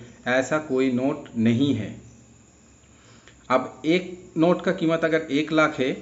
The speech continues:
तो नोट का गड्डी जो बनता है, वो सौ नोटों से बनता है।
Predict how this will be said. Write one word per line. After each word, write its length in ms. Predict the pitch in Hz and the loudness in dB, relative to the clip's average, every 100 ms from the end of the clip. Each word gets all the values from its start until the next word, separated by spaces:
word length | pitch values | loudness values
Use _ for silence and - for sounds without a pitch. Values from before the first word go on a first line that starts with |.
| - - - | -14 -18 -4
तो 80 | 120 | 2
नोट 380 | 123 160 175 - - | 2 2 -2 -8 0
का 120 | 165 | 0
गड्डी 360 | 131 123 120 156 | 2 0 2 0
जो 140 | 151 120 | 0 2
बनता 320 | 117 117 117 | 2 2 0
है, 160 | 143 214 | -2 -4
वो 180 | - - | -6 -6
सौ 260 | - 165 | 2 4
नोटों 260 | 160 127 113 | 4 2 -2
से 120 | 120 | -4
बनता 280 | 104 90 85 | -6 -6 -10
है। 160 | 87 | -12